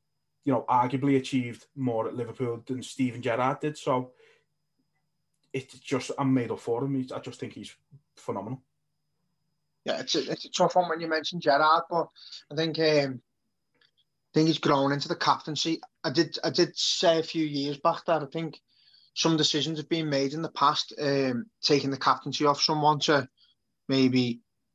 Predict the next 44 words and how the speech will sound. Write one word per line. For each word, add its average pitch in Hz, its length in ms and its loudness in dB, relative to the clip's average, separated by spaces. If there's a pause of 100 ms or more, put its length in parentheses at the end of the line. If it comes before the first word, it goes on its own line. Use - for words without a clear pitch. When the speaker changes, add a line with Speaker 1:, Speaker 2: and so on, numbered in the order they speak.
(200)
Speaker 2:
loosen 143 300 2
the 131 80 2
shackles 139 420 4
a 139 80 0
little 147 240 2
bit, 147 220 0
take 131 200 -2
the 135 80 -4
weight 127 280 -4
off 143 160 -2
them. 147 260 -8
But 135 160 4 (600)
I 123 40 -4
said, 135 300 2 (520)
I 117 60 -10
think 139 200 0
that 135 140 4
was 147 160 -4
something - 220 -10
we 143 80 -4
should 139 200 -4
have 127 80 -14
done 131 140 0
with 147 120 2
Henderson 131 380 0
in 147 80 -4
the 135 180 -2
earlier, 131 300 -2 (1160)
um, 127 220 4
years 123 240 4
of 135 80 2
him 139 40 6
having 139 180 4
the 135 40 4
armband. 127 480 4
I - 20 -8
think 139 180 -2
he 127 60 -2
struggled 127 360 0
a - 20 2
little 139 200 2
bit, 147 200 2
but 131 200 2 (2000)
I'll, - 200 -2